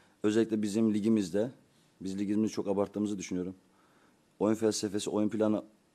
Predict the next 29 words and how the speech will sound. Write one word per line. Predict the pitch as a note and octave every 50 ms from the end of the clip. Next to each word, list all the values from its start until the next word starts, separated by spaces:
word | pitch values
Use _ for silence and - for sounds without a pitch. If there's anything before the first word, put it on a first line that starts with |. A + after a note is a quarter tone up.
| _ _ _ _ _
olmayan, | - A2 A2+ A2+ A#2 A2 G#2 F#2+ F#2 F2+ E2+ D#2+ C#2+ - - _ _ _ _ _ _ _ _ _ _ _ _ _ _ _
klişe, | - - G#2+ A2 G#2+ G2+ - G#2+ G2+ G#2+ A#2+ A#2+ - _ _
spontane | - - - - G#2+ G#2+ G2+ A2 G#2+ A2
oynanan | G#2+ G#2 G2+ G2 F#2+ F#2+ F#2+ F2+
bir | F#2
oyun | - D#2 G2 G2+ G#2
olarak | G2 F#2+ F#2 F2 F2 F2 - - _ _ _ _ _ _ _
tüm | - - B2+ A#2 G2+ F2+
ligi, | E2+ C#2 D2+ D#2 E2+ - _ _ _ _ _ _ _ _ _ _ _ _ _ -
bizim | G#2+ G#2+ G2 A2 A2 A2
lig | G#2+ - -
de | F2+ D#2 -
dahil, | E2+ E2 E2 F2+ B2+ - - _ _ _ _ _ _ _ _ -
üst | G#2+ - - G2
lig | F#2 -
de | A2 G2+ D#2+
dahil. | F#2 F2+ E2+ D#2 C#2+ - - _ _ _ _ -
<clears throat> | D3 C3+ A2+ F2 - - - _ _ _ _ _ _ _ _ _ _ _ _ _ _ _ - F#2+ G2
Dolayısıyla | G#2 A2 A2+ A#2 G#2+ - A#2 A2 A#2 A#2+ - - - - - - _ -
kalitesi | - A2+ A2+ A2+ A2 G#2 - B2 A2
düşük. | G#2 - - - - - _ -
<clears throat> | C#3 C3+ C3 A2 G2+ G2 F#2+ - -
Ben | B2 C#3 B2 G#2
de | G2 A2+ - - - - - - _ _ _ _ -
özellikle | A#2 B2+ A#2 A#2 B2 A2+ G2 F#2 - - F#2+ G#2+ A2+ G#2 G2
ben | G#2 G#2 G#2 F#2 - - - _ _ _ _ _ _ _ _ _ _ _ _ _ _ -
oyuncularıma | A2 A#2+ A#2+ A2 G#2+ A2 A2 A2 A2+ A#2
şunu | A2+ - G#2 G2 F2
diyorum. | F2 E2+ D#2 D#2